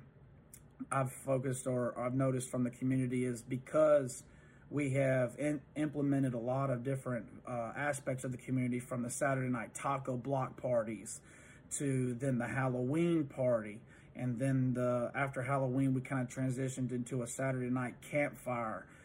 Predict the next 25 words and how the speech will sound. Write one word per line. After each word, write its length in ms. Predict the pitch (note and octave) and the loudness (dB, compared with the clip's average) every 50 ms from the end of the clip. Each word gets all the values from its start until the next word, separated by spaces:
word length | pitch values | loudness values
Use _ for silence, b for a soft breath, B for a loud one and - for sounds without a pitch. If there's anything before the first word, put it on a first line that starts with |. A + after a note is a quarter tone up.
| B B B - | B B B -4
Um, 260 | B2+ B2+ B2+ B2 B2 | -2 0 0 0 0
so 140 | - D3 D3 | 0 -2 0
it 60 | C3 | 2
wasn't 320 | C#3+ D3 C#3+ C3 C3+ C3 | 2 2 2 2 2 2
really, 180 | C#3 C3+ C3 B2+ | 2 2 2 2
like, 240 | B2 A#2+ A#2+ - - | 0 0 -2 -2 0
all 260 | C3 C#3 C#3 C3 B2+ | 2 4 4 4 4
lit 220 | B2+ C#3 C#3 C#3 | 2 2 2 2
up 220 | C#3 C#3 C3+ C3+ C3 | 2 2 2 0 -2
and 160 | A#2+ A2+ A2 | -4 -4 -2
block 340 | A#2+ B2+ C#3+ D3 - - - | -2 0 -2 -2 -2 -2 -2
party, 300 | C3+ A#2+ A#2 A#2+ A#2+ B2 | 0 0 0 0 -2 -2
but 220 | A2+ B2 B2+ C3 | -2 -2 -2 -2
it 100 | B2 E2+ | -2 -2
was 120 | A#2+ B2+ - - | -4 -6 -2 0
more 180 | C3+ B2+ B2 | 0 0 0
kind 200 | B2 - C3+ C3 | 0 -2 -2 -2
of 80 | A#2+ A2+ | -2 -2
a 40 | A2 | -4
chill 380 | - - - C#3+ C#3+ C#3 C3 | -6 -6 -4 -2 0 0 0
vibe 460 | B2 B2+ A#2+ A#2 A#2 A#2 A#2 A2 G#2+ | 0 0 0 0 0 0 -2 -2 -2
and 80 | A#2 A2+ | -4 -4
just, 200 | A#2+ A#2+ A2 A2+ A#2 - - B B B B B B - | -4 -6 -8 -10 -14 -16 -18 B B B B B B -8
you 80 | - B2+ | -4 -2
know, 340 | B2+ A#2+ A#2+ A#2 A2+ A2+ | 0 0 0 0 -2 -4